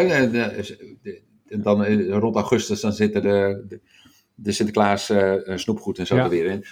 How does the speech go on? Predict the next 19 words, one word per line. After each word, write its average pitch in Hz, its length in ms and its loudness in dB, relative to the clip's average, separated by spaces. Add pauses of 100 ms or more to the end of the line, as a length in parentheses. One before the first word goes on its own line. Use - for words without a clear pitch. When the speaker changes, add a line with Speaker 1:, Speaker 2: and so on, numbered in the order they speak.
(120)
Speaker 1:
Nee, 107 160 4
maar 117 80 4
dat 110 100 0
zijn 131 140 4
maar 120 100 4
uitwassen. 117 480 2
Maar 117 200 2
we 123 100 4
eten 156 360 4
gewoon 123 460 2
gemiddeld 123 420 2
genoeg, 113 340 0 (400)
gemiddeld 120 380 2
gezegd, 107 440 0
eh, 101 180 0
heel 123 320 6
veel 113 500 4
ultrabewerkt 98 680 0
gemaksvoedsel. - 640 -6